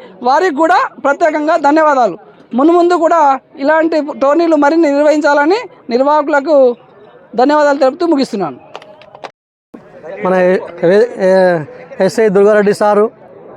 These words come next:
Speaker 2: మరియు ఈ గ్రామ పెద్దలు అందరికీ, క్రికెట్గా ఆడడానికి విచ్చేసిన, ఆ, కా-, కా-, క్రికెట్ ప్లేయర్స్ అందరికీ నా యొక్క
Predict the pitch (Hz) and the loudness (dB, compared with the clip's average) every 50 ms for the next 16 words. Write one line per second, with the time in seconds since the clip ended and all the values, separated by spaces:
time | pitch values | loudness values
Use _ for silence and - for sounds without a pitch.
0 | - - - - - - - - - - - - - - _ - - - - 190 | -20 -20 -20 -20 -20 -20 -20 -20 -20 -20 -20 -20 -20 -20 _ -20 -20 -12 -6 -4
1 | 180 196 202 208 208 202 202 220 - _ - - _ - - - - - - - | -2 0 2 2 2 2 0 -2 -6 _ -20 -20 _ -20 -20 -20 -20 -20 -20 -16
2 | - - 185 165 190 196 208 196 - 196 185 175 208 208 208 208 247 277 - - | -10 -6 -2 -2 0 0 -2 -2 -2 -2 0 0 2 2 2 0 -2 -4 -10 -20
3 | - - - - - - - - 175 190 202 214 208 202 196 175 196 214 214 185 | -20 -20 -20 -20 -20 -16 -8 -4 -2 0 2 2 2 2 0 -2 -4 -8 -8 -8
4 | - - 196 202 - 240 226 214 185 240 220 214 214 208 208 208 254 - - - | -4 -4 -4 -2 0 0 -2 0 0 0 0 0 2 0 0 -2 -4 -8 -14 -12
5 | - - 180 196 208 208 214 214 214 190 202 190 - 214 208 - - 202 208 208 | -6 -4 -2 0 0 0 0 0 0 -2 -4 -4 -2 -2 -2 -2 -2 -2 0 0
6 | 196 190 - - - - - - - - - 185 180 180 180 180 180 180 180 175 | -2 -2 -6 -12 -20 -20 -20 -20 -16 -8 -4 -2 0 0 0 0 0 0 0 0
7 | 175 170 170 - 185 185 190 185 180 165 - - - - - - 185 180 180 - | 0 -2 -2 -2 -2 -2 0 -2 -2 -4 -6 -10 -20 -20 -14 -10 -6 -6 -6 -4
8 | - - 185 185 185 175 - - 196 190 - 233 226 214 185 220 214 214 202 190 | -4 -2 -2 0 -2 -2 -2 -4 -4 -2 0 0 0 2 2 2 2 2 2 0
9 | - - - - - 208 208 214 233 233 - - 202 202 220 220 233 220 214 175 | -2 -6 -12 -8 -4 0 2 2 2 0 0 -2 -2 0 0 0 0 0 0 0
10 | 214 196 196 196 196 196 180 202 196 185 180 | -2 -2 0 0 0 0 0 0 0 -2 -2